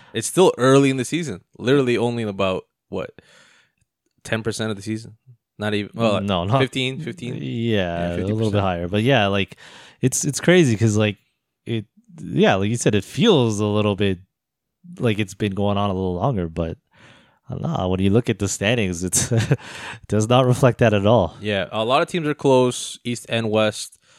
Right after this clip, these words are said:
Speaker 1: Um, big standouts are obviously Golden State and Philly.
Speaker 2: Yeah, so Philly, uh,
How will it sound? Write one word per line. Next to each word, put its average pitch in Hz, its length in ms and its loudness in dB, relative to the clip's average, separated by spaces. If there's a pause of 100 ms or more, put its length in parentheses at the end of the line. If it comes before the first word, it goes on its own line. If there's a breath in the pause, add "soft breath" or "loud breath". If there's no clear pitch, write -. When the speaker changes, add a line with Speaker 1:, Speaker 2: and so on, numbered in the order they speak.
(300 soft breath)
Speaker 1:
Um, 95 800 -2
big 104 160 -2
standouts 101 520 -2
are 98 120 2
obviously 95 320 -2
Golden 95 260 -4
State 95 460 -2 (180)
and 92 480 -8
Philly. 143 380 0 (1300 soft breath)
Speaker 2:
Yeah, 123 320 2
so 123 220 2
Philly, 120 720 4
uh, 101 500 2